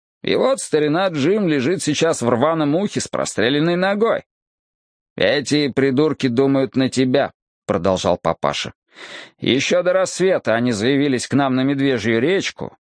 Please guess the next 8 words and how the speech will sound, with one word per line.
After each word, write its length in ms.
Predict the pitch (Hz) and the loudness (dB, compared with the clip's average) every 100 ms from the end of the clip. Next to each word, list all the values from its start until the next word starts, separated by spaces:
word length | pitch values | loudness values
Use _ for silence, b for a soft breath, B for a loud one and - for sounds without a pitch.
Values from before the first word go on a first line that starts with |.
| _ | _
Впервые 520 | - 147 170 160 135 | -6 0 2 2 2
в 60 | 147 | 0
жизни 300 | 160 135 156 | 0 0 0
я 140 | 151 | -2
столкнулся 560 | - 143 139 143 113 - | 0 -2 2 0 0 -2
с 60 | |
такой 280 | - 120 113 | -2 0 0
наглостью. 600 | 120 123 82 69 - - | 2 0 -2 -6 -8 -12